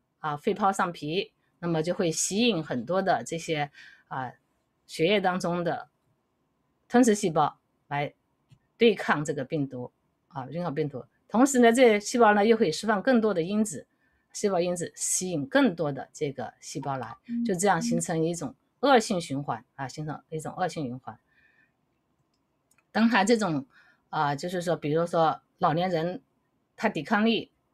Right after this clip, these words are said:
Speaker 1: 特别弱，那么这些先天的这个抵抗力或者是细胞免疫力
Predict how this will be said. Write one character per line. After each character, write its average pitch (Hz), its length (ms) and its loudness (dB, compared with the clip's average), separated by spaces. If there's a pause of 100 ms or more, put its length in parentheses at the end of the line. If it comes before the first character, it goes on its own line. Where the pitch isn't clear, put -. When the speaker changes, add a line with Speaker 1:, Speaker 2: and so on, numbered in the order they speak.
(160)
Speaker 1:
特 233 140 0
别 185 120 -2
弱， 226 320 0
那 196 100 -4
么 185 120 0
这 190 100 -8
些 190 140 -2
先 214 220 0
天 208 220 0
的 185 140 -2
这 175 160 -4
个 151 300 -4 (280)
抵 156 80 -8
抗 190 200 -2
力 185 120 -2
或 202 120 -2
者 160 120 -2
是 160 400 -2
细 - 180 -4
胞 185 320 4 (360)
免 160 240 -2
疫 190 100 -2
力 202 260 -4